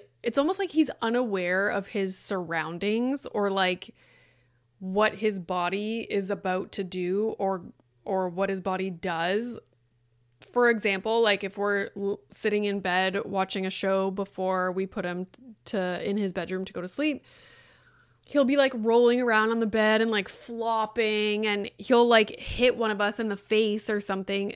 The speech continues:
Like, it's so frustrating because, and I always explain to him, like, "Milo, you have to be more aware of what you're doing." Um,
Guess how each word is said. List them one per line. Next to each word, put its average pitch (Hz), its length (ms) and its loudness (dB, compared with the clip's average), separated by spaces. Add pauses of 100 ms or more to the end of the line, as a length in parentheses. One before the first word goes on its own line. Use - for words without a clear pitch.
(120)
Like, 240 200 2 (600)
it's 240 160 0
so 269 320 4
frustrating 262 580 0
because, 262 300 -2
and 240 180 4
I 247 80 8
always 269 360 2
explain 240 440 -2
to 247 80 -2
him, 202 160 -2
like, 196 200 -4
"Milo, 233 260 2
you 214 160 0
have 226 240 -2
to 269 100 -8
be 269 140 -2
more 220 240 0
aware 196 560 2
of 202 240 -2
what 196 320 -2
you're 226 220 0
doing." 196 680 -2 (500)
Um, 190 640 -2